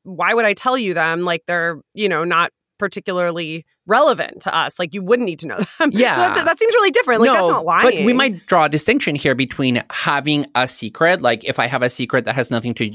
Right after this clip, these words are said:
Speaker 2: do with you, Ellie, um,
Speaker 1: Mm-hmm.
Speaker 2: versus keeping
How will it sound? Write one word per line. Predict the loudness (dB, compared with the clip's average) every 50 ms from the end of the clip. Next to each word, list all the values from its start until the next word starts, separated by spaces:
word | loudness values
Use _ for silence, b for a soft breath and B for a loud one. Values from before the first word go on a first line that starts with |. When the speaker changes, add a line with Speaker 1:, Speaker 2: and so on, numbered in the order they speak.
| -10 _ _ 0
Speaker 2:
do | 2 2 4
with | 2 0 -2 0
you, | 0 0 0
Ellie, | 0 0 -4 -4 -4 -4 -4 -6 -6 b b b b b b -2
um, | 0 2 2 2 2 2 2 2
Speaker 1:
Mm-hmm. | 2 2 2 0 -2 -6 _ _ _ _ _ _ _ _ -12 -8 0
Speaker 2:
versus | 2 4 4 4 2 0 0 0 0 0 -2 -6 -10 _ _ -10
keeping | -4 -2 -2 -2 0 0 0 0 0 -2